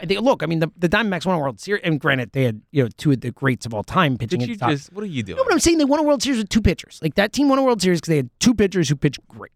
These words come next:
Speaker 1: That was it. That was the reason they won the World Series. And they had a couple guys who had some hits. You know, like, Luis Gonzalez had a hit off Mo.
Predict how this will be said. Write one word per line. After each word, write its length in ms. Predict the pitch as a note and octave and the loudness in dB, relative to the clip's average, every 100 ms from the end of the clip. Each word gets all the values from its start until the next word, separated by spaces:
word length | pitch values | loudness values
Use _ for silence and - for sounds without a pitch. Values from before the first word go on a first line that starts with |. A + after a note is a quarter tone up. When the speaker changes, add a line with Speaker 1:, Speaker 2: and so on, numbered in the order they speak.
| _ | _
Speaker 1:
That 140 | - C4 | -4 0
was 100 | A#3+ | 2
it. 240 | E4 - | 2 -2
That 60 | D#3 | -6
was 120 | F#3+ | -8
the 60 | G#3+ | -10
reason 180 | C4 A#3+ | -12 -10
they 60 | |
won 120 | A#3+ | -6
the 60 | A3+ | -4
World 160 | A#3 F#3+ | -4 -2
Series. 180 | A3+ D3 | -2 -2
And 60 | |
they 60 | E3+ | -2
had 40 | |
a 40 | F3 | -2
couple 240 | - - | -4 -2
guys 220 | G3 G3 | -2 -2
who 120 | E3+ - | -4 -8
had 180 | D3 E3+ | -10 -6
some 100 | D#3 | -2
hits. 380 | G3 - _ _ | -2 -4 _ _
You 120 | F3 | 0
know, 120 | D3 E3 | 2 0
like, 120 | C#3 | -2
Luis 220 | C#3 D#3 | -6 -8
Gonzalez 420 | E3+ D#3+ D#3+ A#2+ | -12 -12 -12 -12
had 120 | - A#2 | -20 -20
a 40 | _ _ _ _ _ _ _ | _ _ _ _ _ _ _
hit 160 | F3+ | 0
off 120 | F3 C#3 | 0 0
Mo. 280 | D3+ A#2+ | -2 -2